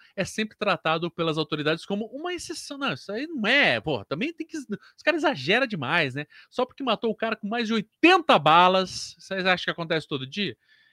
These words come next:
É mais ou menos isso que estão falando, né? É aquela lógica do caso isolado número sete mil e quinhentos, né? Que é toda vez tem um caso isolado, todo dia tem, todo dia tem quinze casos isolados, cada polícia militar de cada estado, é,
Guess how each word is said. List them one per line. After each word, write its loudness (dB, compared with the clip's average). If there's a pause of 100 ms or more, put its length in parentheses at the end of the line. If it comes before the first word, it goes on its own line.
É -4
mais -2
ou -2
menos -4
isso -8
que -10
estão -8
falando, -4
né? -6 (300)
É -4
aquela 0
lógica 2
do -6 (120)
caso 2
isolado -2 (260)
número -4 (460)
sete -2
mil -4
e -6
quinhentos, -8
né? -14
Que -10
é -6
toda 6
vez -2
tem -4
um -10
caso 0
isolado, -2
todo 6
dia -2
tem, -8 (200)
todo 6
dia 4
tem -4
quinze -2
casos -4
isolados, -2
cada 4
polícia -4
militar -2 (220)
de -10
cada 2
estado, -2 (340)
é, -6